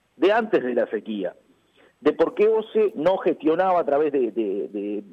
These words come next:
mecanismos de financiamiento internacionales, porque hay declaraciones a nivel mundial de la Eurolat, que la Eurolat es el Parlamento Europeo Latinoamericano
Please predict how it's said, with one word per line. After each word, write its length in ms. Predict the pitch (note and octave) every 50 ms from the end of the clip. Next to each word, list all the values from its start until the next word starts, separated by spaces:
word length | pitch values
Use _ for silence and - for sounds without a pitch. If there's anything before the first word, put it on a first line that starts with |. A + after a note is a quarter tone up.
| D#2+ - _
mecanismos 480 | A2+ A2 - A#2+ A#2+ D#3 E3 D#3 D3 C3
de 100 | - -
financiamiento 600 | B2 A#2 A#2+ A#2 A2+ - A#2+ C3 D3 D3+ C#3 C#3+
internacionales, 840 | C3 - - - A#2+ C3 B2+ - D#3+ E3+ F3 E3+ D3+ D#3 G3 - - _ _ _ _ _ _ _ _ _ _ _ _ _ _ _ _ _
porque 380 | - A#2 A#2+ A#2 - - C3+ C3+
hay 200 | D#3 F#3 G3 F#3+
declaraciones 960 | F3 F3+ F3 - D3 C3+ B2+ B2+ A#2+ - - D#3+ F#3 G3 G#3 G#3 F#3+ D#3+ B2 -
a 100 | - A2+
nivel 600 | A2 A#2 A2+ A#2 A#2+ C3+ C#3+ D#3 D3+ B2+ G2+ - - - _ _
mundial 840 | - A2+ A2+ A#2+ A#2+ A#2+ A2+ A#2 A#2+ D3 D#3+ F3 F3+ F3+ E3+ D3 B2
de 120 | A#2 A2
la 100 | G#2+ A2
Eurolat, 760 | G#2+ G#2+ A2 A2 G#2+ G#2+ A#2 C#3 D#3+ F3+ F#3 F3+ - - - -
que 100 | G#2 G2
la 120 | G#2+ A2+
Eurolat 540 | A#2 C3+ D3 C3 B2 A2+ A2+ C3 C#3+ D#3 D#3 - - _ _ -
es 200 | C#3+ C#3+ C3+ -
el 120 | C#3+ A#2+ -
Parlamento 640 | - A2+ G#2+ G#2+ A2 A2 B2+ C#3+ D3 D3+ - C3
Europeo 480 | A#2+ G#2+ A2 G#2 - B2+ D3 D#3 D3 C3
Latinoamericano 920 | A#2 A2+ - A2+ G#2+ G#2+ G2+ G#2+ G#2+ G#2+ - - C3 D3 D#3 D3 A#2 G#2